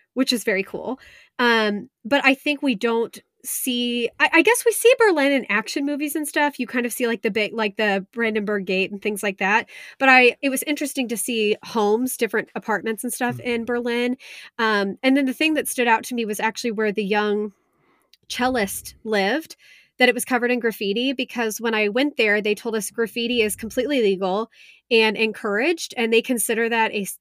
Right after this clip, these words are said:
Speaker 1: form of art. So they don't
Speaker 2: Okay.
Speaker 1: mind if anybody does graffiti or tags things. And I thought that was interesting. And it's very different than the stuff we see here. A lot of it really does look like art. So I just thought that was an interesting little element that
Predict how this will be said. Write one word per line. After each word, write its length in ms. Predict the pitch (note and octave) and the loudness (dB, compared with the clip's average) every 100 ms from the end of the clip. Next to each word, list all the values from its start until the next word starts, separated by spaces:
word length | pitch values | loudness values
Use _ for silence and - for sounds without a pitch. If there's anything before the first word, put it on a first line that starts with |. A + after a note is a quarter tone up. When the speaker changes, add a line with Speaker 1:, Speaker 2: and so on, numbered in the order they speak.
| G#3 | -18
Speaker 1:
form 320 | - G#3+ G#3+ | -6 -2 0
of 100 | F#3+ - | -2 -4
art. 420 | E3+ - - - | -10 -10 -16 -16
So 280 | - - G#3+ | -6 0 0
they 160 | A3 A3 | 4 4
don't 120 | A#3+ | 6
Speaker 2:
Okay. 120 | B3 | 6
Speaker 1:
mind 200 | A#3+ A#3+ | 6 4
if 140 | A#3+ | 2
anybody 540 | B3 A#3 A#3 A3 G#3+ F#3+ _ | 2 0 2 0 -2 -4 _
does 280 | A#3+ A#3 A#3+ | -2 0 0
graffiti 460 | B3+ A#3+ A#3 A3+ G#3+ | -4 -6 -4 0 0
or 80 | |
tags 380 | G3+ A3+ G#3 G#3 | -2 -4 -4 -6
things. 380 | - A3 G#3+ A3 - - - | -4 -2 -2 -6 -14 -20 -8
And 100 | A#3+ | 2
I 60 | A#3+ | 4
thought 160 | C4 | 4
that 80 | C#4 | 2
was 120 | A#3+ | -2
interesting. 600 | - A3 C4 - D4+ D4+ D4 - - B3+ | -4 -4 -6 -4 -2 -2 -4 -16 -4 4
And 100 | C4 | 4
it's 120 | A3 | 4
very 340 | G3 A#3+ C4 | 2 4 4
different 320 | C4+ B3+ C4+ | 0 0 -2
than 100 | B3 | -2
the 80 | A#3 | -4
stuff 240 | - A3 G#3 | -2 -4 -4
we 80 | |
see 180 | G#3+ A#3 | -6 -4
here. 220 | G3+ G#3 | -2 0
A 80 | A3+ | 0
lot 200 | A3 G3+ | 0 -2
of 80 | A#3 | -2
it 140 | A3 G#3+ | -4 -4
really 260 | G#3+ G3+ | -2 -2
does 240 | G3 F#3+ G#3 | 0 -4 -4
look 120 | G3 | -6
like 160 | F#3+ - | -8 -6
art. 420 | F#3+ A3 E4 - - _ _ _ | -4 -4 -4 -10 -18 _ _ _
So 280 | - C4 A3+ | 4 6 6
I 100 | A#3 | 4
just 200 | A3 - - _ | 0 -2 -8 _
thought 140 | B3+ A#3+ | 0 0
that 80 | |
was 140 | A#3 G#3+ | -2 -4
an 80 | G#3+ | -4
interesting 480 | G#3 A3 - G#3 | -4 -6 -2 -2
little 200 | G3+ G3 - | 0 0 0
element 440 | G3+ G3+ F#3+ - | 0 0 -2 -2
that 360 | G3+ F3+ F3+ | 0 0 -2